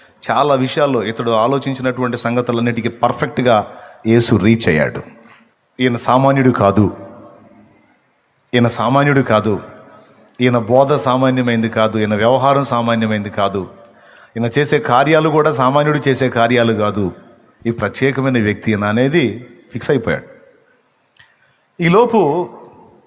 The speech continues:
తన దగ్గర ఉండేటువంటి దాసుడికి బలహీనత వచ్చింది, పక్షవాతం వచ్చింది,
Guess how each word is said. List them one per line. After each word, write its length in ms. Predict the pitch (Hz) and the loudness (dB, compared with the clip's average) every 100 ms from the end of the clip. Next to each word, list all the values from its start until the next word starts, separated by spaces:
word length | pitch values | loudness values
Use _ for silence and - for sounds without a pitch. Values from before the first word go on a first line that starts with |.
| _ _ - | _ _ -2
తన 120 | 156 | 0
దగ్గర 280 | 147 156 214 | 2 2 2
ఉండేటువంటి 720 | 214 202 180 170 160 160 139 127 | 2 2 0 -2 -2 -4 -2 0
దాసుడికి 680 | 139 160 160 147 139 117 | 0 0 -4 -6 -4 -4
బలహీనత 440 | 127 127 135 135 131 | -2 -2 0 -2 -2
వచ్చింది, 480 | 117 98 80 - - - _ _ _ _ _ _ _ _ _ _ _ _ _ _ _ _ _ 110 | 0 0 -2 -4 -16 -20 _ _ _ _ _ _ _ _ _ _ _ _ _ _ _ _ _ -4
పక్షవాతం 460 | - 147 143 139 | 0 2 2 0
వచ్చింది, 460 | 131 - 127 147 | -4 -4 -4 -4